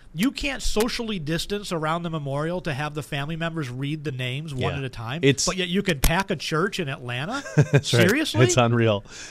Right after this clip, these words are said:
Speaker 1: Come
Speaker 2: it's,
Speaker 1: on.
Speaker 2: it's unreal. It, the hypocrisy
Speaker 1: They're gonna have
Speaker 2: is
Speaker 1: the music
Speaker 2: unreal.
Speaker 1: awards, though.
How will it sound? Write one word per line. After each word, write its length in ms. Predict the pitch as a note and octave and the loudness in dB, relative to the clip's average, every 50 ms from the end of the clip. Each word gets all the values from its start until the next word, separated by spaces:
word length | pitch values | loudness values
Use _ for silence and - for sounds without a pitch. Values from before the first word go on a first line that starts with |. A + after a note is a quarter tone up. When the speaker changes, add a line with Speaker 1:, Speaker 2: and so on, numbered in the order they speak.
| - - - | -16 -14 -4
Speaker 1:
Come 160 | - A#2 B2 | 0 2 2
Speaker 2:
it's, 160 | A#2+ A2+ G2 | 2 2 -2
Speaker 1:
on. 80 | F#2 - C3+ | -4 0 4
Speaker 2:
it's 240 | B2+ A#2+ A2+ - | 4 4 4 4
unreal. 580 | A#2+ A#2 A#2 A#2 A#2 A2+ A2+ A2 G#2 G2+ F#2+ G2+ | 4 4 4 4 4 4 4 6 6 4 2 2
It, 180 | G#2+ B2 A#2+ G#2+ | 0 0 0 4
the 120 | B2 A#2 | 4 6
hypocrisy 600 | A2 B2+ A#2+ - B2+ C3 C3 B2+ - - B2+ - | 6 6 6 8 8 10 10 10 8 6 2 2
Speaker 1:
They're 80 | A2 A#2+ | 4 2
gonna 60 | B2 A2+ | 4 4
have 80 | A2+ A2+ | 4 2
Speaker 2:
is 60 | A2+ | 4
Speaker 1:
the 40 | - | 2
music 180 | - - - - | 4 4 2 2
Speaker 2:
unreal. 100 | G#3+ F3+ | 2 2
Speaker 1:
awards, 240 | E3 D#3 D#3 D3 | 2 0 0 0
though. 180 | - D#3 D3+ | -2 -2 -2